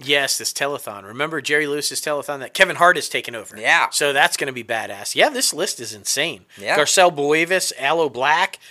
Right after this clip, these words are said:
Speaker 1: Bryan Cranston, Adam Devine, Fat Joe, Liz Giles, Al-, uh, Hawkman,
Speaker 2: Yeah.
Speaker 1: Aldous Hodge, Edwin Hodge, his brother, uh, D J Khaled,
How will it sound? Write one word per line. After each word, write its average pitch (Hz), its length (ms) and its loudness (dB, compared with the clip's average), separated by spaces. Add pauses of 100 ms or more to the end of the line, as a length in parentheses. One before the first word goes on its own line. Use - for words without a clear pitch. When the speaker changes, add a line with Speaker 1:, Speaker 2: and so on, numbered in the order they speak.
Speaker 1:
Bryan 160 260 6
Cranston, 190 580 2
Adam 165 340 4
Devine, 190 540 -4 (280)
Fat - 420 4
Joe, 196 480 6
Liz 175 320 4
Giles, 214 580 4 (120)
Al-, 180 260 4
uh, 156 120 2
Hawkman, 254 880 6 (140)
Speaker 2:
Yeah. - 180 0
Speaker 1:
Aldous 214 280 8
Hodge, 370 380 10 (280)
Edwin 285 300 8
Hodge, 220 440 10
his 180 200 -2
brother, 175 360 6 (240)
uh, 220 220 12
D 208 180 4
J 208 200 8
Khaled, 339 640 4